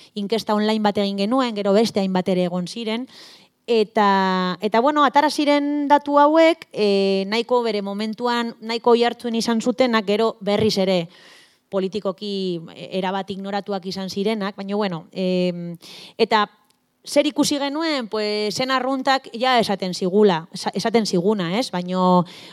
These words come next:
oso modu argian. Bai ariketa fisiko edo fruta kontsumo edo barazki kontsumo eskasa, bai. Bai pantailen aurrean sei ordu edo gehiago egotearen probabilidadea,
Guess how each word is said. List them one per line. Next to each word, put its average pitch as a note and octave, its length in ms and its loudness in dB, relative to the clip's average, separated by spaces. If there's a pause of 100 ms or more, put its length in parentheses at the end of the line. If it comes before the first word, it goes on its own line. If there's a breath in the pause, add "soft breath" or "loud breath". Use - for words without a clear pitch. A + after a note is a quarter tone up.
(120)
oso B3+ 260 6
modu G#3 300 4
argian. F3+ 560 2 (880 soft breath)
Bai C4 560 0
ariketa A#3+ 880 4
fisiko A#3 640 -2
edo G#3+ 220 4
fruta A3+ 380 -2
kontsumo A3+ 520 -6
edo F#3+ 160 -2
barazki G3 400 -2
kontsumo A3+ 440 -4
eskasa, F#3+ 600 -4 (640)
bai. G3+ 320 -2 (680 loud breath)
Bai A#3+ 440 2 (100)
pantailen A3+ 480 2
aurrean G#3+ 400 -2
sei B3 340 4
ordu A#3+ 360 4
edo F#3 180 0
gehiago F#3 560 0
egotearen G#3 600 0
probabilidadea, F#3+ 840 2